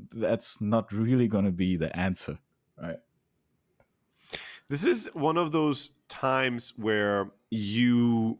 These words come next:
Speaker 2: know very, you know exactly what so-, like, how something feels, and you can describe it precisely from your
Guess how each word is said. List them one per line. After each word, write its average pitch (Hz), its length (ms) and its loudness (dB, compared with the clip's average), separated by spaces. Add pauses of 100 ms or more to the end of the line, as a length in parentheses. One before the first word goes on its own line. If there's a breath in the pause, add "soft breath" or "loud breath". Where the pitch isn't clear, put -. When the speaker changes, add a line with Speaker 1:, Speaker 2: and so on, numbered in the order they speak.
(140)
Speaker 2:
know 135 720 2
very, 120 580 0 (420 loud breath)
you 156 220 -2
know 175 320 2
exactly 147 1300 -2 (360)
what 127 240 0
so-, - 200 -2 (100)
like, 110 420 -2
how 139 240 0
something 131 440 -2
feels, 160 600 -2
and 123 160 -4
you 127 100 -4
can 143 180 -4
describe 131 800 0 (440)
it 131 480 2 (360)
precisely 156 680 0
from 113 280 -4
your 131 580 2